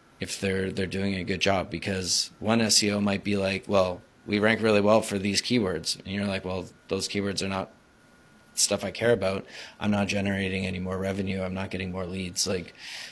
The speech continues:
make sure you align on those things. Um,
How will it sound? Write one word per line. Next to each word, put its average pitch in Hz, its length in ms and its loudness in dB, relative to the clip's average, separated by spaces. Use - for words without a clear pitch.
make 113 140 6
sure 123 160 6
you 117 120 10
align 101 280 6
on 98 120 0
those 92 280 0
things. 95 440 -2
Um, 98 540 -2